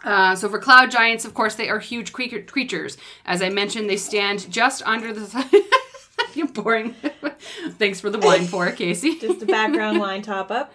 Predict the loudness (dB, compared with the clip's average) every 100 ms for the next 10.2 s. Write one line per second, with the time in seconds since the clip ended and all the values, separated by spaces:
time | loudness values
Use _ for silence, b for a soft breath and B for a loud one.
0 | B -2 0 2 -2 -2 -2 -2 -4 4
1 | 8 8 8 4 6 4 2 2 0 0
2 | -2 -2 -2 0 2 2 0 -2 2 2
3 | 0 -2 -2 0 0 -2 -2 -4 0 0
4 | 0 -4 -2 0 0 -2 -2 0 0 0
5 | -2 -2 -6 -8 -2 0 2 0 2 2
6 | 2 -2 -4 -2 -4 -4 -4 -4 -6 -8
7 | -6 -6 -6 -8 -12 B B B -4 0
8 | 0 -2 -8 -4 -4 -4 -6 -6 -2 0
9 | 0 -2 0 0 0 -6 -8 -6 2 2
10 | 2 -4